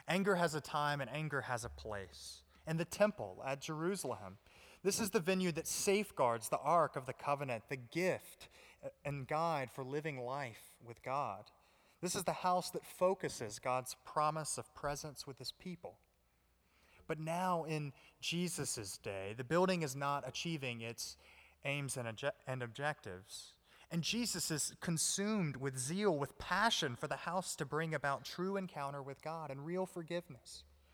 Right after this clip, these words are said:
The temple is stuffed with commerce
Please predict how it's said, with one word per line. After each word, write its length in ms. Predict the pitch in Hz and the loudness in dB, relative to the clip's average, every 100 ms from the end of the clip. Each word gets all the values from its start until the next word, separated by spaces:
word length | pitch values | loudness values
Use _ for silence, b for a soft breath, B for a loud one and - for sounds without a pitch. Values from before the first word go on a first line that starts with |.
| B B B B B | B B B B B
The 80 | 151 | -6
temple 420 | - 175 175 151 | 2 4 4 2
is 80 | 135 | 0
stuffed 640 | - - 143 139 - - - | -2 0 2 2 0 -10 -8
with 200 | 131 - | -8 -2
commerce 760 | 143 139 139 135 127 - - | 2 2 0 -4 -6 -8 -8